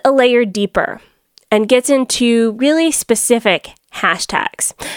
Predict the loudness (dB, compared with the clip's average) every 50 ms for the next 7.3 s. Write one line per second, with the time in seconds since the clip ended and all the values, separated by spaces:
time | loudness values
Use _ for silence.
0 | -8 -2 2 4 4 6 6 4 2 0 -2 -2 0 2 2 2 0 0 0 0
1 | 0 0 0 0 0 0 0 -2 -2 -2 0 2 2 2 2 2 2 0 0 0
2 | 0 0 0 0 0 0 0 0 0 0 0 2 2 4 4 4 4 4 2 2
3 | 2 2 0 0 0 0 0 0 0 2 2 2 0 -2 -2 -4 -6 -4 -2 -2
4 | 0 0 2 2 2 0 -2 0 0 -2 0 0 -2 -2 -2 -2 -2 0 -2 -2
5 | -2 0 0 2 2 2 0 0 -2 0 0 0 2 2 0 0 0 0 0 2
6 | 0 0 -2 -4 -4 -2 0 0 0 0 -2 -2 0 2 2 4 4 4 2 0
7 | _ -6 -6 -6 -6